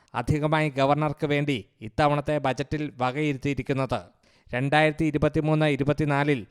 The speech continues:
പന്ത്രണ്ട് ദശാംശം അഞ്ച് രണ്ട് കോടിയായിരുന്നു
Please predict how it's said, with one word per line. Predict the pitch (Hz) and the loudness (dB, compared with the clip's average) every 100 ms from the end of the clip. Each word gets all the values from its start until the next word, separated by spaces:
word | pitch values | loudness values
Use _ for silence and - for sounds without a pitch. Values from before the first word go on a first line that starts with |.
| _ - - | _ -12 -2
പന്ത്രണ്ട് | 131 139 151 160 | 0 0 0 2
ദശാംശം | 156 147 151 147 - 160 101 | 2 0 0 -2 -2 -4 -4
അഞ്ച് | 135 139 | -4 0
രണ്ട് | 151 151 156 | 0 0 -2
കോടിയായിരുന്നു | 147 143 147 151 147 143 147 | -4 -2 0 0 0 0 0